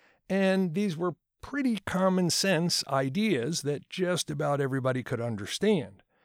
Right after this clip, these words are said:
You have to have delivered the good or service, and then there has to be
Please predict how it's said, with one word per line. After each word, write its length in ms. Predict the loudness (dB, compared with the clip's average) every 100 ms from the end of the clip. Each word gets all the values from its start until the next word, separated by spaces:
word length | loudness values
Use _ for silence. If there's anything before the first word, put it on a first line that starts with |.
| _ -8
You 100 | -4
have 220 | -2 -2
to 120 | -2 -4
have 160 | -4
delivered 800 | -6 -6 -2 0 2 2 2 -4 _ _ _ _ _ -6
the 120 | -2
good 180 | 0 2
or 100 | 2
service, 720 | 2 0 -2 -4 -2 -4 -6 _ _ _ _ _ _
and 240 | 2 2 2
then 240 | 4 4
there 140 | 2 0
has 220 | -2 -4
to 120 | -4
be 240 | -2 -2